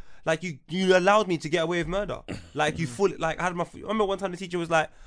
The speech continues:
Speaker 1: "Oh, I'm gonna phone your mum." I took my phone out, phoned my mum, like, "Yeah, mum,
Speaker 2: <laughs>
Speaker 1: this teacher's always talking about phoning you. Here you go." And she couldn't believe it. Like, why did I have that freedom? Everyone's busting up now.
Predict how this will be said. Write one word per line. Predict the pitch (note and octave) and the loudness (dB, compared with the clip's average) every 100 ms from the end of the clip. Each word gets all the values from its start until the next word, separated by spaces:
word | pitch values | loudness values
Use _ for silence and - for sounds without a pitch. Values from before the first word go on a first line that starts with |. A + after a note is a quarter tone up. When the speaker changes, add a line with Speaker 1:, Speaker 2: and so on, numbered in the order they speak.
| - | -6
Speaker 1:
"Oh, | E3 | -2
I'm | D#3+ | -2
gonna | D#3 | -2
phone | D3+ E3 D#3+ | -2 0 0
your | |
mum." | D#3+ D#3 - | 0 -2 -2
I | |
took | - - | -12 -8
my | F#3 | -8
phone | - F#3 F#3 | -4 -2 0
out, | F3 - | -2 -2
phoned | E3+ F3 | -2 -2
my | E3+ | 0
mum, | E3+ | 0
like, | D#3+ D#3 | 0 -4
"Yeah, | - D3+ | -2 -2
mum, | D#3 D3+ D3 - | 0 0 -2 -14
Speaker 2:
<laughs> | D3 - | -16 -12
Speaker 1:
this | - | -6
teacher's | - D3+ C3 | -4 -4 0
always | E3+ E3+ | 2 2
talking | E3 D#3 | 2 0
about | D3 - | 0 4
phoning | D3+ C#3+ | 2 4
you. | B2+ A2+ G#2+ | 0 -4 -6
Here | C3+ | -6
you | C3+ | -4
go." | A#2+ B2+ - - - - | -2 -4 -6 -20 -18 -6
And | D3+ | -2
she | - F#3+ | -2 0
couldn't | A3 G3 | 2 2
believe | E3+ G#3 G#3+ | 2 0 0
it. | E3 | 0
Like, | D#3 | 0
why | D#3 G3+ A#3 | 4 4 4
did | A3+ G#3+ | 4 2
I | |
have | G3+ G3+ | 2 0
that | G3 | 0
freedom? | - A3 G#3 D#3 | -2 -4 -2 0
Everyone's | F#3 F#3+ F3 | 2 4 2
busting | - F3 - | 4 2 2
up | F3 | -2
now. | D#3 E3 E3 | 0 0 0